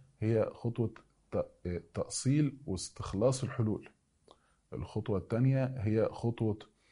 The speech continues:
تحليل وتعليل الحلول. الخطوة الرابعة هي خطوة تنزيل وتفعيل الحلول. و-، وأتمنى محدش يعني يستكتر الكلام أو يقول ده كلام بيلخبط. هو نوع من الترتيب،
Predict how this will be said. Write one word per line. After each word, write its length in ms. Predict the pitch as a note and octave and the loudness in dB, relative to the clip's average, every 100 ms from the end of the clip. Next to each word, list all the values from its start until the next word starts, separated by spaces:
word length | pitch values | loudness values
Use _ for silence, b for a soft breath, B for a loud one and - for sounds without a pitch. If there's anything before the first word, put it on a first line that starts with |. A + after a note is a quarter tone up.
| b b _ | b b _
تحليل 480 | - - - A#2 C3+ | -8 -4 2 4 6
وتعليل 400 | A#2+ G#2+ F2+ C3 | 4 2 4 4
الحلول. 460 | C#3 C3+ G#2+ F#2 - - - | 4 2 0 -2 -4 -16 -14
الخطوة 320 | - A#2 A2 | -6 -2 0
الرابعة 380 | F#2+ G#2+ G#2+ F2+ | 2 4 4 2
هي 140 | G2+ | 0
خطوة 340 | - A#2 A2+ G2 - | -2 -4 -4 -6 -4
تنزيل 540 | E2+ F2+ F2 A2+ A2+ | -2 0 2 2 2
وتفعيل 420 | G2 F#2 - G2+ | 2 -2 -4 -2
الحلول. 340 | G2 - F2+ - - _ b b b b b b - | -2 -4 -10 -12 -20 _ b b b b b b -6
و-، 500 | C2 E2+ F#2 F2+ B1 | -2 0 2 2 2
وأتمنى 600 | A#2 A2+ A2+ D#3+ E3+ E3 | 2 4 2 4 2 2
محدش 840 | C#3+ C3 A#2+ A#2 D3 D3+ C3+ C3 C#3 | 0 0 0 0 0 2 2 0 0
يعني 400 | B2 A2+ G#2+ G#2 | 0 2 2 0
يستكتر 600 | G2 - C3 C3 A2+ G#2+ | 0 2 2 2 -2 0
الكلام 920 | F#2 F2 F2 - F2+ A2+ A#2+ A#2 F#2 | -2 -2 -4 -4 0 2 4 4 0
أو 180 | F#2+ | -2
يقول 260 | F#2+ G2+ G#2 | -2 -2 -2
ده 100 | F#2 | -2
كلام 280 | - G#2 G#2 | -2 2 2
بيلخبط. 520 | F#2 G2+ A#2 A2 - | 2 0 -2 -4 -2
هو 120 | G2 | -2
نوع 140 | G#2+ C3 | 2 4
من 140 | B2+ | 4
الترتيب، 640 | A#2 - G2 - C#3+ C#3+ | 4 0 -2 2 4 2